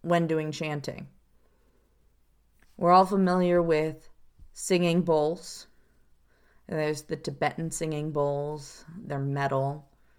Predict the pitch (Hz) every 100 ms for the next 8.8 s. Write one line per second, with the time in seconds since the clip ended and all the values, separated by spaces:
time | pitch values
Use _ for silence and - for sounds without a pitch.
0 | _ _ _ _ - 147 170 156 147 151
1 | 151 151 143 147 143 139 135 139 135 135
2 | 135 135 147 147 147 143 139 139 139 135
3 | 135 135 135 - _ _ _ _ - -
4 | 247 233 - - 180 233 220 - 160 -
5 | - 185 185 170 135 123 - 151 135 -
6 | - - 190 202 202 - 185 160 160 151
7 | - - - - 175 175 165 160 151 139
8 | - - 185 160 131 - -